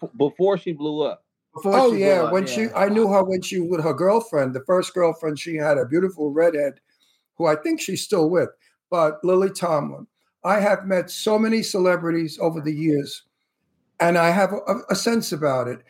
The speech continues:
Speaker 3: And a lot of
Speaker 2: And he
Speaker 3: them
Speaker 2: doesn't tell this to very many people, so
Speaker 3: No,
Speaker 2: it's
Speaker 3: and a
Speaker 2: gonna
Speaker 3: lot,
Speaker 2: come
Speaker 3: and a
Speaker 2: through.
Speaker 3: lot of them, I, no,
Speaker 2: <laughs>
Speaker 3: a lot of them I meet,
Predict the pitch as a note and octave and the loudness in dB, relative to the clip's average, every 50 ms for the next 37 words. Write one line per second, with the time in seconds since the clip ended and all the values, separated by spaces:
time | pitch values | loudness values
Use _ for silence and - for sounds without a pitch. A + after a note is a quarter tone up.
0 | _ _ _ _ _ _ - F3+ F#3 F3 F#3 F#3 F#3+ G#3 A3+ B3+ B3 A3 F#3 G#3+ | _ _ _ _ _ _ -4 0 0 2 4 4 4 4 4 4 2 2 2 0
1 | A#3 C4 B3+ G#3+ A3+ G3+ F#3 G#3+ A3+ A#3 G3+ G3 F#3+ - E3+ D#3+ F#3 F#3+ F#3+ F#3+ | 2 2 2 2 0 0 2 2 2 2 2 -4 -8 -8 -4 -2 0 0 0 0
2 | F#3 F#3 F3+ E3+ F3 F#3+ F#3+ F#3+ - D#3+ D3+ - D#3+ D3 C#3+ C#3+ C#3+ D3+ - - | 0 -2 -2 -2 -2 -2 -4 0 -2 -4 -2 0 2 2 2 2 0 -2 -4 -2
3 | - A3 B3 C4 A3+ F3 - F#3 F#3+ G3+ G#3+ A3 G#3+ G3 G3 F#3+ F#3+ G#3 G#3+ G#3 | 2 2 4 4 2 0 0 0 2 2 4 4 4 4 2 2 2 2 4 4
4 | G#3 A3+ A3+ A#3 B3+ C4+ C#4 C4+ B3 A#3+ C#4+ C4 A#3 - A3 A3 A3 A#3+ - A3+ | 4 4 4 4 4 4 4 2 0 2 0 0 2 2 2 2 0 2 0 0
5 | A#3 B3 A3 G3+ F#3+ F#3 F#3+ G#3 G3+ A3 A#3+ B3+ C#4 B3 A3+ A3 A#3+ G#3 G3+ F#3+ | 0 0 0 0 0 0 2 2 2 4 4 4 2 0 0 0 -2 0 0 0
6 | F#3+ F#3 F3+ F#3 G3+ A3+ B3 A3+ F3+ D#3 - | 0 0 0 0 0 0 2 0 0 -4 -6